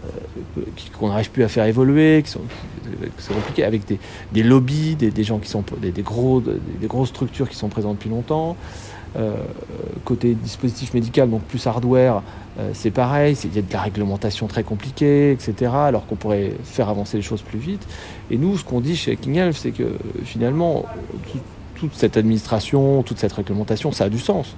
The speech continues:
On ne va pas contre ça, on n'a pas envie de changer ça. Euh, ce qu'on veut juste, c'est dire qu'il y a des problèmes et qu'on peut les résoudre avec des solutions simples et qu'il faut d'abord savoir si, euh, bah, la solution qu'on met en place,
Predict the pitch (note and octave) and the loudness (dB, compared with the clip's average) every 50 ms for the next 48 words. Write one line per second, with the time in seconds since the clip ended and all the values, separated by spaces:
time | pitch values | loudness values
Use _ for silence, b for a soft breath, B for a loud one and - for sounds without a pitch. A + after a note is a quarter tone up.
0 | - - G2+ G2+ G#2+ - C#3 C3+ - - C3+ B2 - - B2 - - G2+ F#2+ - | -8 -6 -4 -4 -2 -2 -2 -2 -2 -2 -4 -2 -2 -2 -2 -2 -2 -2 -2 -2
1 | A2+ G#2+ G#2 - A2 G#2+ A2 A#2 - - - A2+ A2 A2 A2 - - F3+ F3+ F#3 | -2 -4 -4 -2 -2 -2 -2 -4 -6 -4 -6 -4 -4 -4 -4 -4 -4 -6 -6 -8
2 | B B B B B B B B B B B B B - - A2 G#2+ G#2+ - - | B B B B B B B B B B B B B -6 -4 -4 -2 -2 -4 -4
3 | - - - - B2 G#2+ A2 B2+ G3 B3 A3 - - D3 G#2 A2+ B2 D3+ G#3+ G3 | -6 -6 -4 -2 -2 0 2 2 2 2 0 0 0 0 0 0 2 4 4 4
4 | - - B2 A2 G#2+ A2 G#2+ A2+ C3 B2+ B2+ A#2 - A#2+ B2 E3 G#3+ B3+ C4 G#3+ | 4 4 2 4 2 4 4 6 6 8 6 6 4 2 2 2 2 2 2 2
5 | C3 A#2+ - A#2 A2+ - F3 F#3 F3 C#3 A#2+ A#2+ A#2+ A#2 D3 D3+ C#3 A#2+ G#2+ G2+ | 0 0 2 0 2 4 6 6 6 6 6 6 4 4 4 4 4 2 2 -2
6 | E2+ - - G#2+ A2+ A2+ A2 G#2+ G#2+ - - G#2+ G#2 F#2+ - A2+ G#2 - - G#3+ | -4 -2 -2 0 0 0 0 0 -2 -2 -2 -2 -2 -2 -2 -4 -4 0 0 2
7 | A#3 D4 A#3+ - - - - A#2+ - - C3 - - C3 A#2 C3 B2 A#2+ C#3 C#3 | 2 0 -2 -4 -6 -4 -4 -4 -2 -4 -4 0 2 4 6 6 6 6 6 4
8 | - - A2+ G#2+ C3+ F3+ A3 A#3+ B3 G3 - - - F#3+ F3+ F#3+ G#3 F#3 C#3 A2 | 4 4 2 2 4 4 4 4 4 2 0 -4 -4 -4 -2 0 2 2 2 2
9 | - B B B B B B - G2 F#2 - - - - G2+ A#2 - - D3 B2+ | 2 B B B B B B 0 0 0 0 -4 -8 -4 -4 -4 -2 0 0 0
10 | A#2 C#3 B2 - A#2 G#2+ A2 G2+ G#2 A#2+ F3 - - - - - | 0 0 -2 0 0 0 0 0 -2 -2 -2 -4 -4 -6 -12 -14